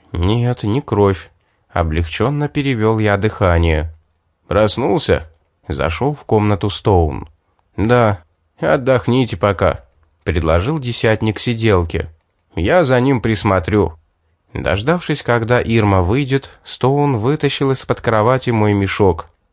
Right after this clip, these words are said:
«Я его вчера сюда засунул», пояснил он. «Не рыться же мне в твоих вещах. Развязывай», — сказал я, повернувшись на бок.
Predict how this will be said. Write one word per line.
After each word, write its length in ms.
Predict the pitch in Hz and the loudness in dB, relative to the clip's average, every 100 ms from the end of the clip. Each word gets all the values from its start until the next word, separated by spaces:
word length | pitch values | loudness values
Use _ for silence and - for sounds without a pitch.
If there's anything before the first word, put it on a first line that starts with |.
| _ _ _ - | _ _ _ -6
«Я 280 | 82 202 | -2 0
его 300 | 160 127 131 | 0 0 0
вчера 360 | 135 - 120 135 | -2 -2 2 2
сюда 360 | - 120 139 139 | 2 -2 0 2
засунул», 640 | 101 92 98 92 85 82 - _ - | 0 2 2 4 2 -2 -12 _ -2
пояснил 500 | 87 85 92 87 87 | -2 0 0 2 4
он. 260 | 85 82 - _ _ _ | 2 0 -6 _ _ _
«Не 180 | 120 131 | -2 2
рыться 340 | 123 147 - | 2 0 0
же 120 | 113 117 | 0 2
мне 180 | 113 | 2
в 80 | 107 | 0
твоих 380 | - 104 104 101 | 2 2 2 0
вещах. 600 | 101 101 - 98 90 - _ _ _ _ | -2 0 2 0 0 -8 _ _ _ _
Развязывай», — 880 | 151 175 131 107 131 120 98 78 - _ | 0 2 2 2 2 2 2 0 -4 _
сказал 500 | - - 85 101 151 | -10 -2 0 0 -2
я, 220 | 127 139 | 0 0
повернувшись 720 | 135 113 107 101 101 98 104 - | 0 -2 0 0 0 -2 -4 0
на 260 | 95 90 | 0 2
бок. 240 | 80 78 | 2 -2